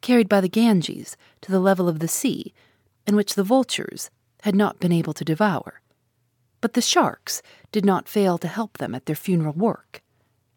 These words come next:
About seven o'clock in the evening, the Nautilus,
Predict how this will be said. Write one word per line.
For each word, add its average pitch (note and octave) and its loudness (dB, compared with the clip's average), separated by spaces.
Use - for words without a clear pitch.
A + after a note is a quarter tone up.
About D4 2
seven G#3+ 2
o'clock F3 -2
in E3 0
the E3+ -2
evening, E3+ 0
the G3+ 6
Nautilus, A#3 2